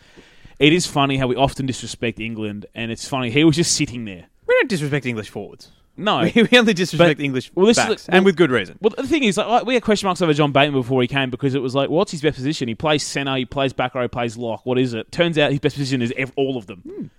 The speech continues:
Speaker 1: Doesn't matter. <laughs> He's better than you at what position he's in. He's better than you. Whoever you, he's against you, he's better than you. He could play six, he could play nine, he could play anything. One of those players who actually, he's not Tyrone Peachey, who, you know,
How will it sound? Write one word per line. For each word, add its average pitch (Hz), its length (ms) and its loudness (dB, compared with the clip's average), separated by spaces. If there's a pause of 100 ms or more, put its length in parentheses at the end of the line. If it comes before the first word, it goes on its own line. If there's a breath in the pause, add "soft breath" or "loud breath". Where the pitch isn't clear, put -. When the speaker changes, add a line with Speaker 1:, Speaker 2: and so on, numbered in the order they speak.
Speaker 1:
Doesn't 180 220 -2
matter. 147 400 -4
<laughs> - 40 -14
He's 151 340 -2
better 170 220 0
than 165 120 0
you 147 220 2
at 143 160 -2
what 131 140 -10
position 131 220 -10
he's 120 120 -6
in. 113 80 -6
He's 127 100 -6
better 127 200 -4
than 113 100 -10
you. 95 160 -14
Whoever 160 180 -2
you, 165 300 0
he's 147 160 0
against 135 320 -4
you, 156 80 0
he's 131 100 0
better 113 220 -2
than 107 100 -10
you. 92 160 -12 (320 soft breath)
He 175 100 6
could 190 140 2
play 147 220 -2
six, - 380 -4
he 147 80 -10
could 147 100 -2
play 135 180 2
nine, 123 460 -2
he 127 40 -2
could 131 100 -4
play 113 80 -8
anything. 117 340 -8 (180 loud breath)
One 156 140 0
of 175 40 4
those 170 120 2
players 151 240 2
who 151 80 -4
actually, 139 400 -2
he's 143 120 -4
not 180 140 -6
Tyrone 147 320 -4
Peachey, 104 460 -8 (240 soft breath)
who, 131 260 0
you 113 100 -10
know, 107 120 -6